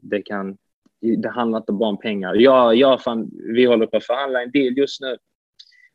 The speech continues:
Ehm, jag kan inte säga vad det är för artist, men vi ska släppa en skiva och alla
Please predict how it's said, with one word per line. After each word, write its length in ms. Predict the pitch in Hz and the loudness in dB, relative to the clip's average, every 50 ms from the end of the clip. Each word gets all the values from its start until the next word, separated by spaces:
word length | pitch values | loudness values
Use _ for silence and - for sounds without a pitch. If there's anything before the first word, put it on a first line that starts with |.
| _ - 110 | _ -2 2
Ehm, 500 | 110 110 104 104 104 101 101 95 95 - - - - _ _ _ _ | 2 4 4 4 2 2 -2 -4 -6 -8 -12 -16 -20 _ _ _ _
jag 200 | _ - 120 113 | _ 2 2 4
kan 80 | - 127 | 4 2
inte 140 | 117 - 120 | 2 2 -4
säga 240 | - - 120 113 107 | -2 2 2 2 4
vad 160 | 95 104 101 | 2 2 0
det 60 | 107 | 0
är 40 | 101 | -2
för 120 | - - | -2 -4
artist, 460 | 104 101 - - - 151 - - - | -6 -4 2 4 4 4 4 -2 -8
men 280 | 117 117 113 110 104 95 - _ _ _ _ _ _ _ _ | -6 -4 -4 -4 -6 -8 -10 _ _ _ _ _ _ _ _
vi 200 | 120 117 110 110 | 2 2 2 2
ska 320 | 110 - - 117 110 107 104 | 0 0 0 2 2 2 -2
släppa 340 | - - 127 120 - - 113 | -2 -4 -4 -4 -2 -4 -6
en 80 | 110 | -6
skiva 540 | 107 - 139 143 147 135 120 110 104 95 - _ _ _ _ _ _ _ _ _ _ _ _ _ _ _ _ - - _ | -2 0 2 2 4 4 4 2 2 0 -4 _ _ _ _ _ _ _ _ _ _ _ _ _ _ _ _ -16 -8 _
och 140 | 135 - - - | -8 -8 -2 0
alla 500 | 120 120 113 110 107 104 104 101 95 | 2 2 4 4 2 2 0 -2 -6